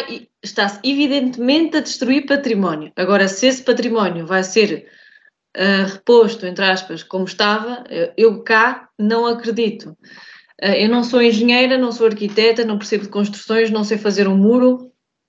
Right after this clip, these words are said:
mas, mas eu acho que, que poderia, poderiam ter começado por reforçar aquilo que estava e então aí, eh, avançar com uma obra nova.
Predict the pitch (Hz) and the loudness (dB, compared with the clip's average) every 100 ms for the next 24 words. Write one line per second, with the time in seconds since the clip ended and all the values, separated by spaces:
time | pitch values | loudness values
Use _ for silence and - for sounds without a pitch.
0 | _ _ _ _ - 185 202 202 196 190 | _ _ _ _ -4 2 4 4 2 0
1 | - - 190 185 202 214 208 208 - 202 | -4 -4 -2 2 4 4 2 -2 -2 -2
2 | 196 - 190 202 220 233 220 - 208 202 | -2 -6 -4 0 4 6 6 2 -4 -2
3 | 254 294 247 196 208 208 220 208 - 202 | 0 0 -2 -2 -2 0 0 -2 -2 -6
4 | 185 262 - 254 247 - 240 214 190 180 | -2 0 0 0 -2 0 0 2 0 -2
5 | - 208 208 - - 190 202 240 254 - | -2 -2 -2 -8 0 0 0 -4 -8 -14
6 | - _ _ 175 180 190 196 190 190 196 | -20 _ _ -6 -4 -2 0 2 2 2
7 | 208 208 _ _ _ _ - 196 196 196 | 0 -2 _ _ _ _ 0 2 4 2
8 | - 190 196 196 190 202 196 196 196 190 | 2 0 0 0 -2 0 2 2 2 0
9 | 170 160 160 | -2 -4 -10